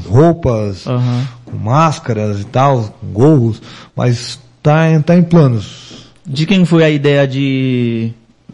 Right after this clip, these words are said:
Speaker 2: cantarem? Porque começaram pra fazer evento. De quem foi a ideia de, "Ah, vamos cantar, a gente sabe cantar"?
Speaker 1: De, de, do, do grupo no início,
Speaker 2: É.
Speaker 1: então, de fazer o rap?
Speaker 2: Aham.
Speaker 1: De fazer, ah, cara, eu vim com, com essa ideia de, de fazer o rap, né?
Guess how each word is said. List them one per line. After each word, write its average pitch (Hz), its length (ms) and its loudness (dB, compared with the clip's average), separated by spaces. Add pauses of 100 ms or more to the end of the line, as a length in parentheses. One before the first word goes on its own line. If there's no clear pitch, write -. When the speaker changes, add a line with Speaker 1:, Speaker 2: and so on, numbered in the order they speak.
(200)
Speaker 2:
cantarem? 127 760 0
Porque 131 260 -2
começaram 143 480 0
pra 156 120 0
fazer 139 920 0
evento. 120 480 -2 (220)
De - 80 -10
quem 147 100 -2
foi 139 180 0
a - 20 2
ideia 120 340 0
de, 117 180 -8
"Ah, 175 180 2
vamos 165 260 -2
cantar, 185 520 -2
a 139 80 0
gente 147 140 -2
sabe 151 240 -2
cantar"? 120 440 -4 (460)
Speaker 1:
De, 123 160 2
de, 117 160 0 (160)
do, 127 300 2
do 127 140 0
grupo 156 280 4
no 160 140 6
início, 175 260 4
Speaker 2:
É. - 40 0
Speaker 1:
então, 180 180 4
de 151 80 0
fazer 139 220 2
o 170 100 4
rap? 151 460 0
Speaker 2:
Aham. 127 400 0 (360)
Speaker 1:
De - 80 -20
fazer, 143 320 2
ah, 156 160 2
cara, 117 180 -2
eu 131 80 4
vim 175 240 4
com, 160 200 4
com - 80 -4
essa 135 140 -2
ideia 139 240 -2
de, 131 120 -4
de 123 140 -6
fazer 127 220 -2
o 131 80 2
rap, 120 280 -2
né? 117 200 -4